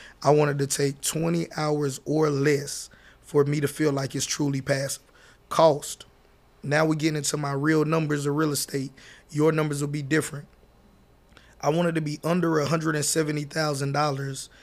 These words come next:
if it's move-in ready, meaning I don't have to do anything but throw some furniture in there if I'm gonna Airbnb it, Verbo it, Peer Space,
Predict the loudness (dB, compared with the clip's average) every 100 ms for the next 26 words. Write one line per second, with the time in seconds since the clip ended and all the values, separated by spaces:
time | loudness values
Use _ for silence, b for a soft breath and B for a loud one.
0 | b b -4 -2 0 0 0 0 -2 -2
1 | 0 0 -2 -18 _ -20 _ -2 -2 0
2 | 2 2 2 0 -4 -2 0 0 -2 -4
3 | -2 -4 -6 B B B -2 4 4 4
4 | -4 -20 _ _ 2 2 2 -2 -2 0
5 | 0 0 0 0 0 -2 -2 0 -2 -4
6 | -4 -4 -4 -6 -4 -2 -2 -4 -4 -4
7 | -4 -2 0 0 -4 B B B -2 2
8 | 2 2 2 2 0 -4 0 0 0 -2
9 | -2 -2 -2 -6